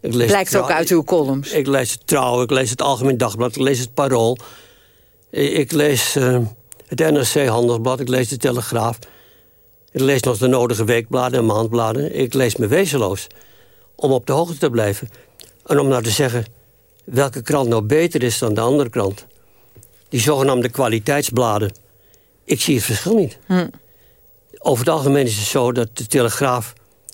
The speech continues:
Speaker 1: is directer in zijn berichtgeving. Is directer ook in zijn taalgebruik, in zijn woordgebruik. Eh, is, is minder hypocriet dan andere kranten.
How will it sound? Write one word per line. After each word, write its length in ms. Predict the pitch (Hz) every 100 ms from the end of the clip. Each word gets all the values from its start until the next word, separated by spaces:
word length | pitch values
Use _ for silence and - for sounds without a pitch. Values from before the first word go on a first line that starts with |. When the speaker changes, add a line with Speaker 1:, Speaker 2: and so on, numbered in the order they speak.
| - _
Speaker 1:
is 220 | - 113
directer 600 | 117 131 135 139 170 165 - 240 196 _ _ _ _ -
in 100 | 139
zijn 160 | -
berichtgeving. 720 | 123 143 - - 143 135 170 143 - -
Is 160 | - 127
directer 460 | 139 135 147 151 139
ook 200 | 127 135
in 80 |
zijn 280 | 123 147 113 - -
taalgebruik, 640 | - 127 117 147 151 160
in 60 | 135
zijn 160 | 120
woordgebruik. 640 | 113 123 - 143 147 170 - - - - - - - _ _ _
Eh, 300 | - - - -
is, 260 | - 139 -
is 180 | 147 113
minder 320 | 147 156 143
hypocriet 680 | 120 139 113 110 147 143 147
dan 160 | 143
andere 320 | 147 143 131
kranten. 480 | 127 139 131 123 135